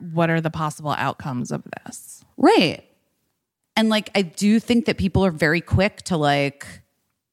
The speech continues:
Speaker 2: I don't know. Maybe I'm wrong.
Speaker 1: I don't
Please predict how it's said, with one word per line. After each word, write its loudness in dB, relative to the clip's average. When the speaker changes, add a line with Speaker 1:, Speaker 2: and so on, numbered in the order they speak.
Speaker 2:
I 2
don't -2
know. -2
Maybe 2
I'm 0
wrong. -2
Speaker 1:
I 0
don't 2